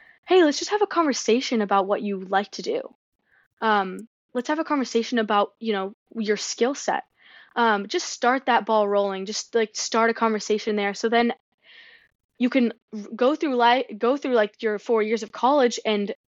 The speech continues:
be coming in contact with things. And you're like, "You know what? Like, I could, I could do that. Like, I could try that." Um, just because you opened your mind to th-,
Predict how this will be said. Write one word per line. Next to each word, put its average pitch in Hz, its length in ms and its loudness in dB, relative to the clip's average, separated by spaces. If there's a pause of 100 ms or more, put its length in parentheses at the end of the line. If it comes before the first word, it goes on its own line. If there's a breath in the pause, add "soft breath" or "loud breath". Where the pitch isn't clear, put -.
(220)
be 220 400 2 (220)
coming 254 240 0
in 220 60 -2
contact 233 420 -2
with 220 120 -6
things. 214 320 -2
And 220 60 -4
you're 214 80 -2
like, 208 320 -4
"You 330 100 0
know 277 140 4
what? 320 320 2
Like, 240 240 -6 (920 soft breath)
I 247 120 2
could, 285 240 -4
I 262 100 2
could 277 120 0
do 262 160 -2
that. - 220 -2 (140)
Like, 220 140 -4
I 226 120 0
could 233 140 -6
try 220 280 0
that." 175 220 -4 (460 soft breath)
Um, 214 220 2
just 311 240 -6
because 339 260 -2
you 254 160 -4
opened 240 320 4
your 226 120 2
mind 196 340 -2
to 214 120 -4 (180)
th-, 220 160 2